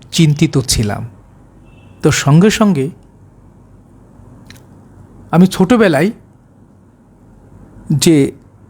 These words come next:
সম্ভবত তাজকিরাতুল আউলিয়া থেকে যখন আমি কোনো একজন অলির জীবন থেকে যখন সেই কথাটি পড়েছিলাম যে একজন কামেল মুর্শেদ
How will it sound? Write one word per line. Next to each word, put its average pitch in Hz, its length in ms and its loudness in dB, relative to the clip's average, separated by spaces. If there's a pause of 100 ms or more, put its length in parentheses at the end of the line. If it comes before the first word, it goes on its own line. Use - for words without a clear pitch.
(120)
সম্ভবত 226 340 2
তাজকিরাতুল 220 680 0
আউলিয়া 160 360 2
থেকে 196 300 -2
যখন 156 280 -4
আমি 135 280 -4 (1300)
কোনো 180 100 2
একজন 180 180 -2
অলির 160 320 2
জীবন 160 300 0
থেকে 160 240 -2
যখন 147 360 -2 (1800)
সেই 196 380 0 (580)
কথাটি 170 320 -2
পড়েছিলাম 156 680 -2 (2250)
যে 175 100 0
একজন 170 300 0
কামেল 175 420 2
মুর্শেদ 156 460 0